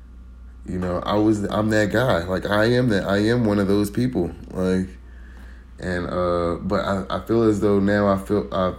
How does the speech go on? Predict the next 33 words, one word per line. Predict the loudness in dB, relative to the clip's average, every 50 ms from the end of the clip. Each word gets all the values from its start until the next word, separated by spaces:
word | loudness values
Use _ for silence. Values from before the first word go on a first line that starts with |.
| -10 -12 -6
found | -2 0 0 0 0 0 0
a | 0
way | 0 2 2 2 2 2 0 0 -4 -6 -10 -14 -18 -18 -18 -20 -20 -20 -20 -20 -20 -20 -20 -20 -20 -20 -18 -18 -18 -18 -18 -18 -18 -12 -8
in | -8 -6 -2
order | 2 4 4 4 4 4 2 2
to | 2 0 -2 -2 -4
turn | -6 -4 -2 0 0 2 0 0 -2 -2 -6 -8 -10 -12 -10 -6
that | -2 0 0 0 0 -2 -6 -10 -16 -18 -18 -12 -6
into | -4 -4 -4 -2 -2 -2
my | -2 -2 -2 -4 -4
superpower. | -4 -6 -6 -6 -6 -6 -6 -6 -6 -6 -8 -10 -10
I | -10
mean, | -10 -10 -10 -12 -12
like, | -12 -12 -12 -12 -12
my | -8 -6
mom | -2 -2 0 0 2
always | 2 0 0 -2
said | -4 -6 -6 -4 -4
that | -4 -4
I | -4 -4
was | -4 -6 -8 -8 -8 -4
A | -2 0 0 0
to | -2 -4
the | -4 -4 -4
D, | 0 0 0
D, | 0 0 -2
D, | -2 -2 -2 -2
D, | -2 -4 -4 -4 -4
D. | -2 -2 -2 -2 -4 -6 -10 -12 -14 -14 -16 -18 -18 -18 -18 -18 -18 -16 -12 -8
And, | -8 -6 -4 -4
uh, | -2 -2 -2 0 2 2 0 2 4 4 6 6 6 4 4 4 4 2 0 -2 -4
<laughs> | -8
so, | -8 -2 0 2 4 4 4 2 2 -2